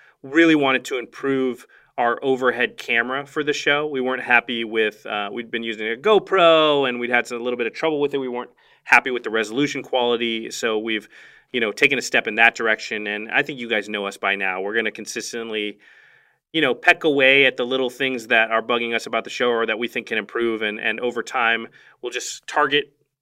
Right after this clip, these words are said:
stuff like that and just keep picking it off. Um, and I can see improvements to our set and improvements to our,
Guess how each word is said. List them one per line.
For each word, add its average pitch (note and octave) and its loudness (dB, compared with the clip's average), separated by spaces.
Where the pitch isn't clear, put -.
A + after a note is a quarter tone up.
stuff - 0
like C#3+ 2
that F3 8
and C#3 -4
just A#2+ -8
keep D3+ -10
picking C#3 -2
it A#2+ 2
off. A#2+ 0
Um, A2 -2
and C3 2
I C3 8
can C3+ -2
see C3 -2
improvements A#2 -4
to - -4
our G#2+ -2
set - 4
and A#2 2
improvements A2+ -6
to A2 -4
our, G2+ -6